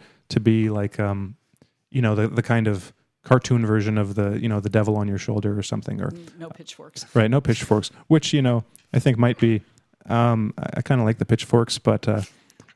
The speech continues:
Speaker 1: but, but he says something interesting in it. I, I just wanna read a few paragraphs in here. Um, so,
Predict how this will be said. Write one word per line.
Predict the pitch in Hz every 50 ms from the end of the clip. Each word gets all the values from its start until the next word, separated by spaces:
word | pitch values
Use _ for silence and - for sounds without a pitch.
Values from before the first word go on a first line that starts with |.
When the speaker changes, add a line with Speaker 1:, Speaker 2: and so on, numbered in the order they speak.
| _ _ _ _ _ _ - - _ _ _ _ _ _ _
Speaker 1:
but, | - - 123 120 127 123 127 - - -
but | - 151 156 139
he | 165
says | 151 - 190 165
something | - 151 135 127
interesting | 123 120 107 - - 104 101
in | 98
it. | - - -
I, | - -
I | 120 - - 135
just | 135 135
wanna | 147 151 135 120
read | 110 117 117
a | 110
few | - - 110
paragraphs | - 117 110 113 110 107 101 101 98 - -
in | 104 95
here. | 101 98 92 90 - _ _ _ _ _ _ - - _ _ _ _ _
Um, | - 113 107 107 104 98 95 90 - - _ _ _ _ _ _ _ _ _ _ _ _ _ _ _ _ _ _
so, | - - - - 131 123 120 120 120 117 107 101 -